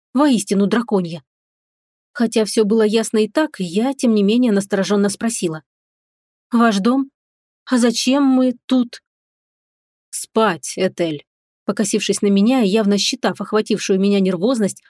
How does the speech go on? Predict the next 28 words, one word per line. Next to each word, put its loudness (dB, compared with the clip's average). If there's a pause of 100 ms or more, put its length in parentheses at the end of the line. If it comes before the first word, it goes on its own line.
(120)
с -6
насмешкой 0
отозвался -2
магистр. -4 (800)
«Мы 4
здесь, -2
чтобы 0
спать. -8 (540)
Или 4
ты 0
предпочла 0
бы 0
подремать 0
на 0
стульчиках -4
в -20
кабинете?» 0 (960)
Я 2
смолчала 2
о 2
том, 0
что -2
предпочла -2
бы 2
подремать 0
в -12
своей 2
комнате, -2